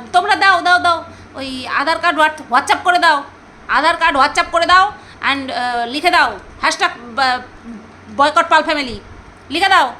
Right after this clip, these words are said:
নতুবা ম্যাডাম কিন্তু খুব রাগ করবেন, তোমাদের উপরে খুব রাগ করবেন। হ্যাঁ, আর এই থানা ওই থানা সবার বিরুদ্ধে সব, আহ, ওসি, ওসি,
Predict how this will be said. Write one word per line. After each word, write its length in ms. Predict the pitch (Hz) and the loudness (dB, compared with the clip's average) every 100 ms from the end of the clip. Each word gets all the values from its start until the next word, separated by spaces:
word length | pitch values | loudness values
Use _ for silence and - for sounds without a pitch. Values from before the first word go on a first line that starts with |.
| - - | -20 -6
নতুবা 280 | 277 311 339 | -4 0 0
ম্যাডাম 280 | 294 294 311 | 2 -2 -4
কিন্তু 240 | 302 330 | -8 -10
খুব 300 | 359 359 370 | -6 -6 0
রাগ 200 | 359 339 - | 0 0 -2
করবেন, 680 | 381 339 403 392 381 330 254 - - - | -6 -2 0 4 4 2 -2 -16 -20 -14
তোমাদের 280 | 269 285 302 | -6 -6 -6
উপরে 200 | 330 349 | -6 -8
খুব 280 | - 392 381 | -6 -6 0
রাগ 180 | 349 294 | 0 0
করবেন। 640 | 330 349 285 359 339 277 240 | -2 -6 -2 2 2 2 -2
হ্যাঁ, 380 | 330 392 294 214 - - | 0 0 0 -6 -16 -2
আর 160 | 254 285 | -2 -2
এই 120 | 302 | -6
থানা 240 | 294 339 349 | -2 0 0
ওই 140 | 302 | 0
থানা 200 | 339 339 | 0 -4
সবার 540 | 330 277 349 392 403 | -2 2 4 4 2
বিরুদ্ধে 580 | - 320 359 285 294 226 | -2 -8 -8 0 0 0
সব, 460 | - 294 320 359 302 | -4 2 4 4 2
আহ, 400 | 269 277 269 277 | -2 -2 -4 -4
ওসি, 520 | 294 349 349 330 277 | -4 -2 -4 -4 -10
ওসি, 440 | - 294 339 320 | -10 -6 -4 -4